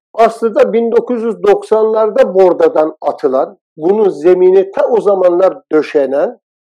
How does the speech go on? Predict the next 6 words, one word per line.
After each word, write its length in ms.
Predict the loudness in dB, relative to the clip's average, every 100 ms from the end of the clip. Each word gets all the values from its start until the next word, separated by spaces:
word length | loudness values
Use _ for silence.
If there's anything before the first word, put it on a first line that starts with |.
| _ -4
neo-, 400 | 2 4 2 -2
burjuva 600 | -8 -2 -2 -2 -2 0
liberal 680 | 0 -2 -2 0 0 0 -2
demokrasinin 920 | 0 -2 -2 -6 -4 -4 -4 -6 _ 0
ölümü 640 | 2 2 0 2 2 -2 _ _ _ _ -8
biliyorsunuz 640 | -2 0 0 0 0